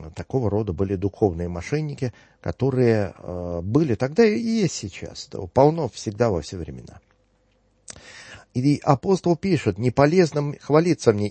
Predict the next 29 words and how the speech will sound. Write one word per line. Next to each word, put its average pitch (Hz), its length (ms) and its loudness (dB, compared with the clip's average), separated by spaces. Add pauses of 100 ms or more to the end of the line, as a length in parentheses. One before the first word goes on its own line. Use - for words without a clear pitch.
ибо 123 260 6
я 110 100 6
приду 110 400 -2
к - 120 -14
видениям 139 540 0
и - 140 -6
откровениям 104 760 2
Господним. 92 580 -4 (2250)
Знаю 127 420 4
человека 113 560 4
во 90 100 -2
Христе, 151 520 -2
который 135 480 0
назад 120 460 0
тому 139 200 0
четырнадцать 127 600 -6
лет 107 200 2
в - 100 -20
теле 104 280 2
ли, 90 360 -2
не 92 100 -8
знаю, 131 320 -2
вне 131 220 -4
тела 131 260 0
ли, 120 220 -8
не 107 140 -4
знаю, 113 300 -6
Бог 98 260 4
знает, 101 400 -4